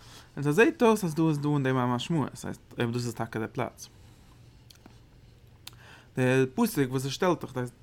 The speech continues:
קען זאגן, דער פסוק, אויף, אויף וואס די גאנצע סוגיה אין זוהר איז, איז דער פסוק, ואתו הקרב אליך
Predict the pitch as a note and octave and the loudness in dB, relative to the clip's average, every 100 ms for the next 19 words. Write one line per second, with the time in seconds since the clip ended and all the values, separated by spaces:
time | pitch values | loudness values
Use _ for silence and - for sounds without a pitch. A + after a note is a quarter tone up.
0 | - - - - - - - C3 C3+ C3 | -20 -20 -20 -20 -20 -12 -6 -4 -2 -2
1 | C3+ G3+ D3+ C#3 B2 - C3 B2+ D#3 C#3 | 2 2 2 -2 -4 0 0 2 2 4
2 | C3+ D3 C#3 - D3+ C3+ C3 C#3+ C#3+ - | 4 2 0 -2 -2 0 0 2 2 2
3 | D#3+ C#3+ C3+ C3 E3 D#3+ D3+ B2 C3+ C#3+ | 0 0 -2 -2 -2 0 0 0 0 0
4 | - C3+ B2 - - - - - - - | 0 -2 -4 -6 -18 -18 -18 -20 -14 -2
5 | D3 - B2+ A#2+ A#2+ C3+ C#3 C3 | -2 0 0 0 2 2 2 0